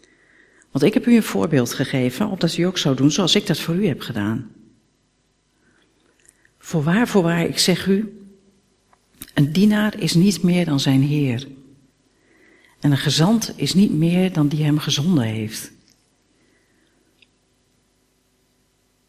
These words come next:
Als u dingen, als u deze dingen weet, zalig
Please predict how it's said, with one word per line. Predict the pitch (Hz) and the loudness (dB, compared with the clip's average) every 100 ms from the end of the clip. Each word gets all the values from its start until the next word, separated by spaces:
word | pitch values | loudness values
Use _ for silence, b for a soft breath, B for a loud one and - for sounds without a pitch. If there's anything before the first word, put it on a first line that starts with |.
| _ | _
Als | 147 | 0
u | 175 | 4
dingen, | 180 214 170 - - | 6 6 4 0 -6
als | 156 - | -4 -2
u | 160 | 0
deze | 185 208 180 | 2 2 2
dingen | 165 151 135 120 131 | 4 4 2 -2 0
weet, | 147 202 185 - - - - - _ _ _ _ _ | 2 4 2 0 -4 -8 -20 -20 _ _ _ _ _
zalig | - 151 202 233 240 - | 0 2 2 0 -2 -4